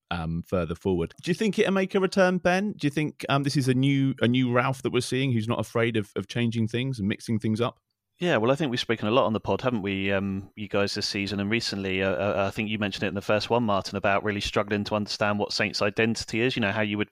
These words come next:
Speaker 2: explain them to a team at the moment. And I think maybe that's, uh, it can be taken as a bit of a positive as well, and that, you know, we've been stuck with this four two two two, and it seemed like that was literally all we were gonna do. And actually, through, you know, I think a bit of criticism, through constructive questions from journalists and things like that, I think Ralph has started to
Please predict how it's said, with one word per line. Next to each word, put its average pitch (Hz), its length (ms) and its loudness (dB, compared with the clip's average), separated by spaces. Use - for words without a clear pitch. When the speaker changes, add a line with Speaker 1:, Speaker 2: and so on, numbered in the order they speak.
Speaker 2:
explain 113 400 0
them 120 160 2
to 117 140 2
a - 20 0
team 123 260 0
at 120 60 0
the - 60 -4
moment. 127 280 4
And 110 120 4
I 107 40 4
think 135 300 2
maybe 120 280 4
that's, - 400 2
uh, - 120 0
it 110 120 -6
can 120 120 2
be 107 120 2
taken 110 280 0
as 107 140 2
a 107 60 -4
bit 110 120 2
of 95 100 -2
a 98 40 -8
positive 120 480 0
as 107 140 -2
well, 117 240 6
and 117 100 4
that, - 80 0
you 110 100 -2
know, 101 100 0
we've 101 120 -2
been 110 160 0
stuck - 300 2
with 110 120 2
this 107 240 0
four 113 240 2
two 110 180 0
two 110 140 -2
two, 110 300 4
and 101 100 2
it 92 80 -2
seemed 110 240 0
like 104 180 2
that 98 140 2
was 101 120 -8
literally 107 360 0
all 107 100 2
we 107 140 2
were 101 80 -6
gonna 104 180 -2
do. 107 220 4
And 110 80 2
actually, 107 480 0
through, 107 480 2
you 110 120 0
know, 101 160 0
I 101 80 -4
think 107 220 -4
a 101 60 -8
bit 120 100 4
of - 60 -4
criticism, 123 680 2
through 117 380 2
constructive - 540 -2
questions 110 400 -2
from 101 100 -2
journalists 117 460 2
and 104 100 -2
things 110 180 -2
like 95 100 0
that, 104 120 4
I 92 60 -2
think 107 200 -4
Ralph 107 280 2
has 104 100 -2
started 110 400 2
to 107 180 4